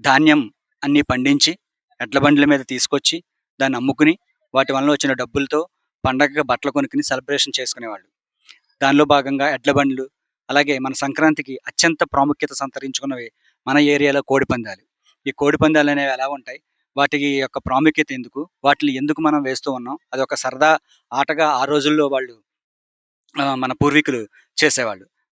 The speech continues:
దాని తర్వాత మన ఇంటికొచ్చే హరిదాసులు, హరిదాసులు సంవత్సరానికి ఒక్కసారి వచ్చి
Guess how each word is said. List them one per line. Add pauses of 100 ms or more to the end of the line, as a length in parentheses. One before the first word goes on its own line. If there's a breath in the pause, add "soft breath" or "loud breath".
దాని
తర్వాత (380)
మన
ఇంటికొచ్చే (220)
హరిదాసులు, (400 soft breath)
హరిదాసులు
సంవత్సరానికి
ఒక్కసారి
వచ్చి